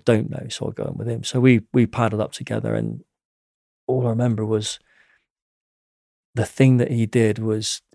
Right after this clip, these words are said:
he was coming off of alcohol, so they provi-, prescribed him some Librium. Now, 'cause the meds were shut, they had to give it to him through the hatch, through the door. And, um, he went to the hatch, and he's an old hat. He's been in and out a lot. He knows how it works. And he,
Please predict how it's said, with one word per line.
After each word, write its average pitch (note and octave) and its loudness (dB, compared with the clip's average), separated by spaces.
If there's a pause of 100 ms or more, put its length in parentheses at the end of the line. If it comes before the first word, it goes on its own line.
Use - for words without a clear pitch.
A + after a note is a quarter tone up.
he A#2 2
was A2 0
coming A#2+ -2
off G#2 -2
of G#2+ -4
alcohol, A2 -4
so - -10
they G#2 0
provi-, A2+ -6
prescribed A2+ -4
him G#2 -4
some G#2+ -6
Librium. G#2+ -4 (1040)
Now, G2+ 0
'cause C#3+ 6
the B2 0
meds B2 2
were G#2+ -4
shut, - 0
they B2+ -2
had A#2+ -2
to - -10 (220)
give A2+ 2
it A2 -2
to A#2 -4
him G#2+ 0
through A#2 0
the G2+ 0
hatch, - 0
through A#2+ -2
the A2+ -2
door. A2 4 (1000)
And, B2 4
um, A#2 4 (1120)
he C3+ 6
went B2+ 4
to B2+ -2
the A2+ 0
hatch, A#2 0
and D3 4
he's C3 8
an C#3+ 10
old C3+ 8
hat. C#3+ 4
He's C3+ 0
been C3+ 6
in B2+ 6
and C3 6
out A#2+ 4
a B2 2
lot. B2 6
He B2+ 2
knows A#2 4
how A2 0
it B2 -2
works. B2 6
And A2+ -4
he, A2+ -4